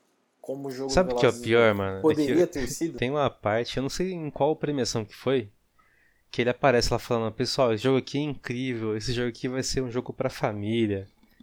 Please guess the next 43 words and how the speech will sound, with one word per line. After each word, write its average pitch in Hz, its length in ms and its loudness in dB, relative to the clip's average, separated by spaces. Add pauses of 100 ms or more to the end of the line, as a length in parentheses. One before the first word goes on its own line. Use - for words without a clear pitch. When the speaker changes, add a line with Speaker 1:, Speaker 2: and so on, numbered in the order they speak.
(100)
Speaker 2:
que - 140 -10
é 101 40 -4
o - 40 -4
do 104 100 -6
Velozes 104 280 0
e - 20 -8
Furiosos, 113 480 2
né? 101 160 -4 (200)
Speaker 1:
Foi 113 280 -6
o 104 100 -16 (760)
Game 139 240 -2
Speaker 2:
Foi? 139 80 2
Speaker 1:
Awards 131 360 6
do 127 80 -8
ano 127 120 -10
passado, 120 520 -2
ele 104 280 -8
com - 360 -12
a 104 240 -6
Michelle 110 400 -8
Rodrigues 110 640 -10
pra 113 120 -8
anunciar 110 420 -8
o 92 240 -14 (340)
Velozes 110 340 -4
e - 20 -12
Furiosos. 104 460 -6
Speaker 2:
Ele 147 180 0
é - 20 0
mó 139 140 0
animado 139 540 2
anunciando 120 600 2
lá 117 140 2
tal, 113 220 0
e 120 40 -2
quando 123 180 -6
sai 120 260 -2
o 120 60 2
jogo, 110 300 0
sai 120 160 -2
daquele 123 340 -4
jeito 110 320 -2
lá. 104 160 -2